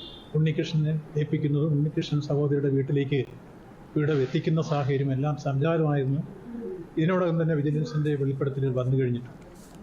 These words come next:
അപ്പോൾ വളരെ ആസൂത്രിതമായ നീക്കം. ആഗോള അയ്യപ്പ സംഗമം നടക്കാൻ കേവലം അഞ്ച് ദിവസം ബാക്കി നിൽക്കുകയാണ്. ആദ്യമായി ഒരു വാർത്ത ഇങ്ങനെ പുറത്ത് ഒരു ചാനലിൽ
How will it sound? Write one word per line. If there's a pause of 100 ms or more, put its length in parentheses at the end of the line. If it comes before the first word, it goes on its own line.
(640)
അപ്പോൾ
വളരെ (100)
ആസൂത്രിതമായ
നീക്കം. (800)
ആഗോള
അയ്യപ്പ
സംഗമം
നടക്കാൻ (100)
കേവലം
അഞ്ച്
ദിവസം
ബാക്കി
നിൽക്കുകയാണ്. (840)
ആദ്യമായി (600)
ഒരു
വാർത്ത (100)
ഇങ്ങനെ
പുറത്ത് (420)
ഒരു
ചാനലിൽ